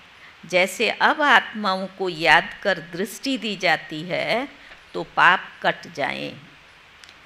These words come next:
भक्ति मार्ग में फिर गीता के आगे जल रखकर बैठ पढ़ते थे। समझते हैं कि पितरों का उद्धार होगा,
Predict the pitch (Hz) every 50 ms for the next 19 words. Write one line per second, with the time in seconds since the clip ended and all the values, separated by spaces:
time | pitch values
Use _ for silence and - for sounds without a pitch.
0 | - - 160 180 196 196 196 - - - 349 330 302 285 262 196 180 180 175 160
1 | 151 143 131 120 135 156 - - - - - - - - - - - - 233 226
2 | 196 185 170 143 156 202 214 214 208 - - 302 311 302 302 294 285 262 202 185
3 | 190 202 208 208 202 190 156 165 - 196 196 214 269 277 262 233 226 226 226 -
4 | - 190 185 - - 180 175 165 165 165 170 - - - - 170 160 156 156 -
5 | - 151 147 151 - 170 131 113 107 - - - - - - - - - - -
6 | - - - - 208 208 233 269 311 277 - - - 247 208 202 202 185 151 139
7 | 135 143 - - - - - - - - - - 208 202 - - - 240 214 -
8 | - - 208 208 190 180 185 - 190 185 185 180 - - - - 170 175 165 180
9 | 185 185 175 147 151 156 160 - 151 143 135 - - - - -